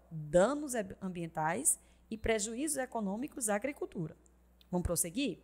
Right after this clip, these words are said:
A introdução da espécie no Brasil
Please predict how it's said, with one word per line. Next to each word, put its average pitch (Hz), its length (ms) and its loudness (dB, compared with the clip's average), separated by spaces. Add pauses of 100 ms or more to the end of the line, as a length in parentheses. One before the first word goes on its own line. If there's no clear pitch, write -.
(1300)
A 262 120 2
introdução 311 540 2
da 302 120 -2
espécie 196 420 0
no 165 60 -6
Brasil 156 520 -4